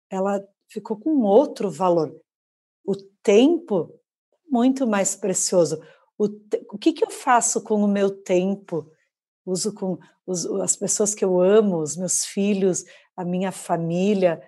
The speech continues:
os meus colegas, né? É, a, a relação com o consumo está mudando.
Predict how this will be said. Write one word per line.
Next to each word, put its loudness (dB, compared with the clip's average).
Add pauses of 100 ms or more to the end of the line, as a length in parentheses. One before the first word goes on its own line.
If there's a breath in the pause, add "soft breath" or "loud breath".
(300 loud breath)
os -8
meus -2
colegas, 0 (840)
né? -6 (380 loud breath)
É, 2 (200)
a, -6
a -8
relação 4
com 0
o 0
consumo 0 (420)
está -2
mudando. 2